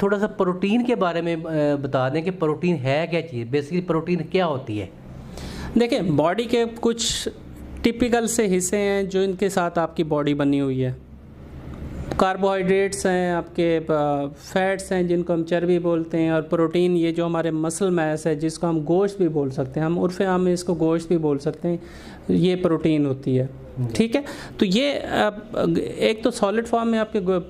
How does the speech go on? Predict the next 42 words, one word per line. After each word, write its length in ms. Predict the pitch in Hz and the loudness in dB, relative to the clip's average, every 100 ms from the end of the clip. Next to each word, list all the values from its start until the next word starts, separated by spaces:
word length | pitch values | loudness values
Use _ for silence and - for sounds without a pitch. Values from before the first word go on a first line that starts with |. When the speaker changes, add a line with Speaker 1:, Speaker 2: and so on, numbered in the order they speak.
| 190 | -2
Speaker 2:
प-, 260 | 180 160 | 2 2
मसल्स 400 | 160 175 175 240 | 2 0 -2 -2
की 100 | 226 | -2
सूरत 280 | 240 254 240 | 0 2 2
में 120 | 233 | 2
मौजूद 380 | 233 220 214 214 | 2 2 2 0
है, 80 | 214 | 2
एक 200 | 226 240 | 2 2
आपके 220 | 233 233 | -2 -2
ब्लड 360 | 202 160 165 190 | -2 0 0 0
के 140 | 214 | 0
अंदर 380 | 196 185 185 165 | 2 2 4 2
है 160 | 143 135 | 0 0
जिसको 280 | 170 - | -2 -2
हम 140 | 214 214 | -2 -2
एल्ब्यूमिन 580 | 202 185 165 170 175 175 | 2 2 2 2 2 2
बोलते 360 | 151 139 131 143 | 2 0 -2 -4
हैं। 240 | 135 127 - - - - - | -4 -8 -18 -20 -18 -16 0
तो 60 | 233 | 2
नॉर्मल 600 | 196 185 190 233 269 254 | 4 4 2 2 0 0
क्या 180 | 254 | 2
होता 240 | 208 175 196 | 0 0 -2
है 60 | |
कि 80 | 190 | 0
अगर 200 | 208 196 | 0 0
कोई 160 | 196 196 | 2 2
नॉर्मल 460 | 185 175 185 220 | 2 0 0 0
बंदा 280 | 208 165 151 | 2 2 2
है 160 | 143 160 | 2 2
जिसको 340 | 156 165 190 | 0 0 0
कोई 200 | 180 208 | 2 0
गुर्दे 340 | 185 185 170 180 | 2 0 2 0
का 100 | 175 | 2
मसला 300 | 160 - 156 | 0 0 2
नहीं 160 | 151 | 2
है 40 | 170 | 0
तो 120 | - | -2
उसके 400 | - 214 214 226 | 0 0 0 -2
यूरिन 400 | 202 196 196 208 | 2 2 2 -2
से 160 | 190 | -4
प्रोटीन 440 | 196 190 180 180 180 | -2 0 2 2 0
खारिज 460 | 180 160 165 170 | 0 0 0 -2